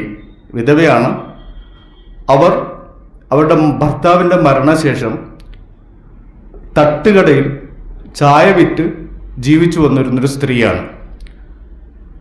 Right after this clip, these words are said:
അവര് കഴിഞ്ഞ ഡിസംബർ മാസം താ-,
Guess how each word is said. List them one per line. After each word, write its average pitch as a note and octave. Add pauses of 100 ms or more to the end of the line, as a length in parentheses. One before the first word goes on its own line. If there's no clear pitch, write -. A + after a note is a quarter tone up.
(260)
അവര് D#3 (1800)
കഴിഞ്ഞ F3 (160)
ഡിസംബർ F3+ (140)
മാസം B2+ (3000)
താ-, D3+